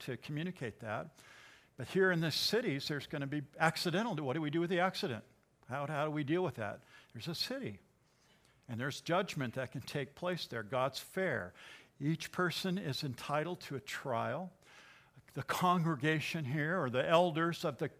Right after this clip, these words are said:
community, they go to the gates and, of that city of refuge and say, "Wait, wait, wait. This guy's chasing me right now with an axe. He's gonna cut my head off. But let me tell you, I, I, I claim safety in the city of refuge. It was an accident."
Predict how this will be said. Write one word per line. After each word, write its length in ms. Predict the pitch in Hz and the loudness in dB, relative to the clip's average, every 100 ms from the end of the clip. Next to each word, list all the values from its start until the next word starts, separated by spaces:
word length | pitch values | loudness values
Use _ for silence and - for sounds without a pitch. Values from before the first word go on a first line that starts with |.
| - | -8
community, 600 | - 151 156 147 135 180 | -2 0 2 2 2 2
they 120 | 147 | 2
go 140 | 143 | 2
to 80 | 156 | 2
the 80 | 131 | 2
gates 460 | 117 156 165 - | 6 6 4 0
and, 140 | 135 120 - - - - - | -2 -4 -6 -18 -18 -16 -6
of 120 | 165 | 0
that 220 | 120 160 | 4 4
city 400 | - - 196 190 | 4 4 8 8
of 120 | 151 135 | 6 6
refuge 500 | 185 - 156 143 165 | 4 2 0 0 0
and 100 | 135 | 0
say, 200 | 170 165 | 2 2
"Wait, 280 | 202 247 | 2 2
wait, 280 | 233 233 247 | 2 2 2
wait. 320 | 247 247 233 - - _ - - - | 2 0 0 -4 -12 _ -20 -14 -6
This 140 | 170 | -2
guy's 260 | - 240 170 180 | 0 0 0 -4
chasing 380 | - 214 214 240 | 0 0 2 2
me 80 | 190 | 2
right 260 | 165 160 | 4 2
now 200 | 202 196 | 2 0
with 100 | 175 | 2
an 80 | 160 | 2
axe. 260 | 160 208 - | 2 2 -2
He's 80 | 139 | -4
gonna 120 | 147 | -2
cut 160 | 208 | -2
my 140 | 202 165 | 0 0
head 200 | 175 214 | 0 2
off. 180 | 175 - | 0 0
But 160 | 147 | 0
let 100 | 170 | 2
me 80 | 220 | 2
tell 180 | - 202 | 0 0
you, 80 | 185 - - | -2 -6 -8
I, 140 | 143 190 | -2 -2
I, 260 | 151 170 202 | 0 0 2
I 40 | 170 | 0
claim 280 | - 220 196 | 2 2 2
safety 500 | - 220 226 - 156 | 4 4 4 2 0
in 80 | |
the 80 | 147 | 0
city 260 | - 190 190 | -2 0 0
of 120 | 156 | 2
refuge. 560 | 165 190 - 139 110 - | 2 2 -2 -4 -4 -6
It 80 | |
was 140 | 165 160 | -4 0
an 100 | 196 | 2
accident." 580 | 214 214 - 185 123 | 2 0 0 -2 -2